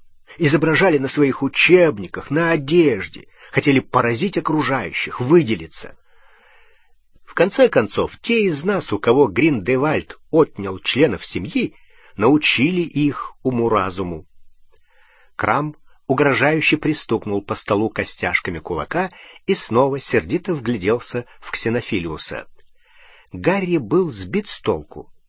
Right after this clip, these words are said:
То, что отец Полумны был приверженцем тёмных искусств, казалось неправдоподобным до невероятия.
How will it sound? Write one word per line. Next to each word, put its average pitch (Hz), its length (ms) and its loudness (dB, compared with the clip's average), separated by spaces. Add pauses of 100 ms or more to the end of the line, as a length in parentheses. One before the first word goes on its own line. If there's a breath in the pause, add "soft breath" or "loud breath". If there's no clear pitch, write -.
(560 soft breath)
То, 175 220 6
что - 340 0
отец 147 560 -2
Полумны 123 580 0
был 127 280 2
приверженцем 104 840 -2
тёмных 131 480 0
искусств, - 540 -10 (360 loud breath)
казалось 165 540 -4
неправдоподобным 139 1300 0
до 120 140 0
невероятия. 156 920 -4